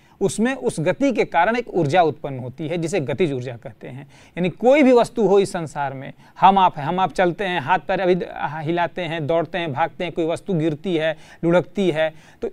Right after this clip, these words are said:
इन सब में उसके लुढ़कने, गिरने, चलने, दौड़ने या even जहाज भी उड़ता है तो उसके उड़ने में, उसके उड़ते समय वहाँ पे जब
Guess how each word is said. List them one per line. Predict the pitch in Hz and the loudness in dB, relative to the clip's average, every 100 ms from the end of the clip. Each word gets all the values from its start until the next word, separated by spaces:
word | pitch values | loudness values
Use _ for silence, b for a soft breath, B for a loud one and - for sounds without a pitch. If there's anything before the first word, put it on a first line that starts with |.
| - | -2
इन | 240 | 0
सब | 214 - - 269 | 0 0 2 4
में | 262 180 170 214 | 6 4 0 -2
उसके | 247 214 - 196 254 | -2 -4 -4 0 2
लुढ़कने, | 202 175 180 220 220 226 | 4 4 2 0 0 2
गिरने, | 175 190 208 220 | 2 2 0 -2
चलने, | 196 185 202 208 | 0 0 0 -2
दौड़ने | 160 175 180 202 | 2 2 2 4
या | 208 208 | 4 4
even | 185 202 | 2 0
जहाज | 165 143 208 202 | 0 2 2 4
भी | 226 | 4
उड़ता | 196 - 180 | 4 2 0
है | 160 | 0
तो | 175 | -2
उसके | 170 196 | -2 0
उड़ने | 170 180 196 | 0 0 0
में, | 170 196 226 B B - 185 | -2 -4 -6 B B -10 -8
उसके | - 208 | -2 -2
उड़ते | 202 196 208 269 | 0 0 2 2
समय | - 175 170 175 b b - | 0 -4 -6 -8 b b -8
वहाँ | 147 196 208 | 0 4 4
पे | - 170 | 2 0
जब | 156 156 151 | 0 -2 -4